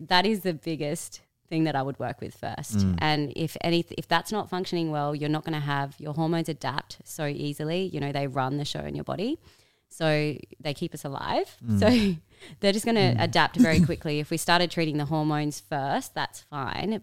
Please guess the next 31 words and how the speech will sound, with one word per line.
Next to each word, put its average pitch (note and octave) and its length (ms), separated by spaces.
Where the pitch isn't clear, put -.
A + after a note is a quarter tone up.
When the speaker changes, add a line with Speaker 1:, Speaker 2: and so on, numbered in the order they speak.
Speaker 1:
But, D3 340
and D#3 160
then D#3+ 140
we D#3+ 140
treat D#3 200
your D#3 120
gut, C3+ 320
then D#3+ 100
your D#3 80
hormones D3+ 320
have C#3 160
to - 80
readjust. - 540
So D#3 120
Speaker 3:
Yeah, C#3 280
true. G#2+ 320
Speaker 1:
it's E3+ 100
just F3 160
Speaker 3:
Cool. F#3 80
Speaker 1:
important D3+ 480
to E3 100
start - 280
there C3+ 160
first, C3 320
I - 80
think. - 400
Speaker 2:
Okay, G2+ 460
Speaker 1:
Yeah. B2 140
Speaker 2:
cool. F2+ 240
Speaker 3:
Sick. - 60
Speaker 2:
And A#2 340